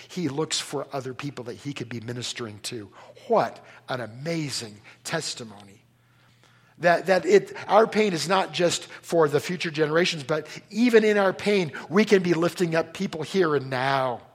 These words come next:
I feel ashamed when I see the psalmist praying for the king because,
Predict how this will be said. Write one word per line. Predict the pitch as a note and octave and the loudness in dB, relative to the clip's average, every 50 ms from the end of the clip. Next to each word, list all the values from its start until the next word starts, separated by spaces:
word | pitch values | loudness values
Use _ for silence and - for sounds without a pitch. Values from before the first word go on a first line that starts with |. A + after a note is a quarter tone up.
| _ _ _ _ _ _ _ _ - - - | _ _ _ _ _ _ _ _ -20 -14 -4
I | - E3+ D#3 C#3+ | 0 2 2 2
feel | - E3+ D#3+ C#3+ | 2 0 -2 0
ashamed | B2 - - F3 F3 E3+ D#3+ D3 C3 - - - - - | 0 0 2 2 2 2 2 -2 -4 -10 -14 -14 -4 2
when | D#3+ D#3+ D3+ | 4 4 4
I | C#3+ | 4
see | C3 - - - F3+ E3 | 2 0 -2 0 0 -2
the | D#3 C3+ A#2+ | -2 -4 -4
psalmist | - - - F3 E3+ D#3 D3+ C#3+ C3 A#2 - - - | -4 -2 0 0 0 0 0 -4 -6 -8 -10 -12 -10
praying | - - E3+ D#3+ D3+ D3 C3 | -4 0 0 0 0 -2 -6
for | - D#3 C#3 | -8 -8 -8
the | C3+ - | -10 -10
king | - - F#3 E3+ C#3 C3 | -6 -4 -2 -2 -2 -4
because, | B2+ B2+ - C3+ B2+ - - - | -10 -8 -6 -6 -6 -6 -8 -10